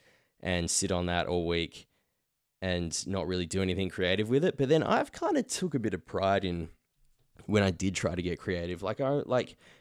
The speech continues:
I used to host these sub tournaments that I'd, like, shoutcast, and I find it, I thought that was kind of a creative way to approach things, but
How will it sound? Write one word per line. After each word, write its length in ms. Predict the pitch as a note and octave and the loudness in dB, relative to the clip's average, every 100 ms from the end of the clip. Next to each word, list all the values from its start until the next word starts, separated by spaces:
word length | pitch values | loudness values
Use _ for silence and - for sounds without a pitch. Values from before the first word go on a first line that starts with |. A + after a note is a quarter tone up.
| - | -2
I 20 | |
used 120 | E3 | 2
to 60 | G3 | 4
host 180 | F3 - | 4 2
these 160 | A#2 | 0
sub 260 | - G#2 G#2+ | 2 2 0
tournaments 800 | - A#2 B2+ C3 D3+ - - - | 0 0 4 4 4 2 -2 -4
that 140 | G2 G#2+ | 0 4
I'd, 220 | G#2 G#2 | 4 4
like, 160 | G#2+ F2 | 0 0
shoutcast, 640 | - G#2+ A2 B2 A#2+ C3+ | 0 0 0 2 2 2
and 100 | A#2+ | 0
I 40 | B2+ | -2
find 320 | - C3+ B2+ | 0 2 2
it, 80 | - _ - | -2 _ -6
I 140 | G#2+ A2 - | -6 -6 -4
thought 140 | D#3+ A2 | 0 2
that 100 | G2 | 2
was 100 | - | 2
kind 160 | F#2+ | 0
of 60 | E2+ | 0
a 60 | |
creative 340 | - F2+ E2+ E2 | 2 2 4 2
way 140 | F2 | 2
to 80 | F2 | 2
approach 360 | E2 F2 D#2+ - | 0 -2 -2 -2
things, 300 | E2 E2+ - | -4 -6 -4
but 240 | E2+ C2 | -4 -4